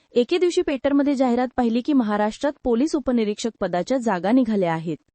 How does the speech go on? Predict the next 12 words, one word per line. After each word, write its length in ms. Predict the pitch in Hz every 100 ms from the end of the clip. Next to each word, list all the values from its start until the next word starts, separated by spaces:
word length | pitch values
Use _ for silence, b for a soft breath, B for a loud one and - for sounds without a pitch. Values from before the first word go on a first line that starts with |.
| _ _ _ _ _ _ _ -
लागलीच्या 480 | 196 180 214 233 233
तरुणाने 340 | 220 214 214 214
तिथे 160 | 208 220
फॉर्म 300 | - 170 185
भरला, 300 | 208 220 226 - _ _ _ _
शक्य 360 | - 277 - 339
तितकी 260 | 349 - 349
मेहनत 360 | 285 233 240
घेतली, 440 | 220 208 185 175 226
दिवसरात्र 600 | 214 196 214 208 190 185
अभ्यास 440 | 160 151 185 247
केला 260 | - 196